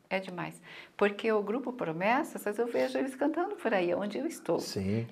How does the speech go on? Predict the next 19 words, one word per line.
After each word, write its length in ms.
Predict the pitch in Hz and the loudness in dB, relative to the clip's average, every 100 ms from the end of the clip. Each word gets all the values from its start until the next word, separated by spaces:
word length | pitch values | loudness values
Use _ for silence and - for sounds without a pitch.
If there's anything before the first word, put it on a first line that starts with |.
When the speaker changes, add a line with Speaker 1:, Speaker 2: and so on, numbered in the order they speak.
| - | -8
Speaker 1:
É 120 | - 277 | -2 0
muito 640 | 311 240 214 240 262 254 | 0 -2 2 4 4 2
bonito, 400 | 175 170 170 175 | -2 -2 -2 -2
uma 120 | 226 233 | 0 0
organização, 1000 | 220 196 196 185 185 - 180 180 180 180 - | 0 -2 -2 -4 -6 -2 0 0 -2 -6 6
todos 340 | 233 233 208 | 8 8 4
uniformizados, 1160 | 185 180 - 175 180 175 - 185 185 190 185 190 | -4 -6 -6 -6 -6 0 10 12 12 12 4 0
né? 260 | 175 202 269 - 170 | 6 6 4 -4 -2
Speaker 2:
Isso. 320 | 175 170 190 | 0 0 2
Speaker 1:
Muito 420 | 226 247 226 214 | 6 8 6 2
bacana. 920 | 185 165 - 185 185 180 180 180 175 180 175 - - | 0 0 4 10 10 10 6 2 0 -2 -14 -14 -6
Então, 880 | 190 196 196 196 240 330 381 349 - - - - _ 320 | -6 0 2 4 2 0 -2 -4 -6 -14 -20 -20 _ -4
você 240 | 240 247 285 | -2 2 2
se 100 | 285 | 4
apaixona, 600 | 285 311 - 139 - 165 - | 4 2 2 0 0 -6 -16
você 140 | - 214 | -4 -2
se 120 | 254 | 0
apaixona 520 | - 208 - 214 220 | 0 0 0 0 0
mesmo. 360 | 185 160 - | -2 -4 -6